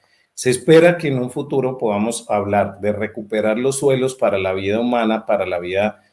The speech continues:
de la naturaleza y poder respirar cada vez el aire más puro,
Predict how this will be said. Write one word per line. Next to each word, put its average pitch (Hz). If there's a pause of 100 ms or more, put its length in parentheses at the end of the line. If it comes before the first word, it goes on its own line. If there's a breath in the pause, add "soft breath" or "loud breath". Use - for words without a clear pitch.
(180 soft breath)
de 117
la 127
naturaleza 131 (220)
y 117
poder 131
respirar 127
cada 120
vez 113
el 92
aire 104
más 131
puro, 117